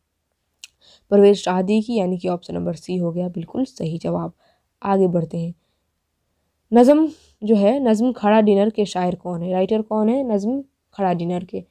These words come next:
ए में है सैयद मोहम्मद जाफरी, बी में निदा फाजली, सी में परवेज शादी और डी में चकबस्त। तो खड़ा डिनर नाम के नज़म के चैप्टर के राइटर हैं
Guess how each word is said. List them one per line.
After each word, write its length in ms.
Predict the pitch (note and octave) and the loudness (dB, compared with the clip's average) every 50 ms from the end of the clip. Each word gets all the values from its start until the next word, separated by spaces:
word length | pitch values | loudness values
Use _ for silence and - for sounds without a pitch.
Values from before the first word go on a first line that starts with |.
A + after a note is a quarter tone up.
| _ _ _ _ | _ _ _ _
ए 100 | A#3 A#3 | 0 0
में 140 | A#3 A#3 A#3 | 2 2 0
है 60 | A3+ | 0
सैयद 240 | A3 A3+ A3 G#3+ G#3 | 0 0 -2 0 0
मोहम्मद 280 | G#3 G3+ G3+ G3+ G3+ | 0 0 0 0 0
जाफरी, 360 | G3 G#3+ G#3 G#3 - G#3+ G#3+ G#3 | 2 2 0 0 -2 -4 -2 -2
बी 100 | G#3 G3+ | -2 0
में 140 | G3+ G3 | -2 -2
निदा 200 | G3 G3 F#3+ G3+ | -2 0 -2 -2
फाजली, 360 | G3+ - G3+ G3+ G3 G3 G#3+ G#3 | -2 -2 -4 -6 -2 -2 -4 -4
सी 160 | G#3 G#3+ G#3+ | -2 -2 -2
में 160 | G#3+ G#3 G3+ | -2 -2 -2
परवेज 280 | G3+ G3 F#3+ G3 G3+ G3+ | -4 -2 0 0 0 0
शादी 320 | - G#3+ G3+ G3 G3+ G#3 | -2 -2 -2 0 0 0
और 100 | G3 F#3+ | 0 0
डी 100 | G3 G3+ | 0 0
में 140 | G3 F#3+ F#3+ | -2 -2 -4
चकबस्त। 380 | F#3 G3 - G#3 A3 A#3 A3+ _ _ - - _ _ _ | -6 -8 -4 -4 -4 -4 -4 _ _ -20 -20 _ _ _
तो 60 | A3+ | -8
खड़ा 340 | A3 - - - A3+ A#3 A#3+ | -8 -8 -4 -2 0 2 2
डिनर 280 | A3+ A3+ G#3+ G#3+ G#3+ | 2 2 2 2 0
नाम 220 | G3+ G3 G3 F#3+ F#3+ | 0 -2 -4 -4 -6
के 140 | F#3+ - G3 | -8 -6 -2
नज़म 280 | F#3+ G3 F#3+ G3 G3+ | -2 -2 0 -2 -4
के 140 | G3 G#3 G3+ | -2 -4 -6
चैप्टर 320 | G3+ - F3+ - _ F#3+ | -6 -8 -12 -14 _ -16
के 140 | G3 - F#3 | -12 -8 -6
राइटर 340 | F#3 F3 F#3 F#3+ F#3 G3 F#3 | -4 -2 -2 -2 -2 -2 0
हैं 400 | F#3 A3 A3 G3 D#3+ E3 G3 B3+ | 0 2 2 2 0 -2 -4 -8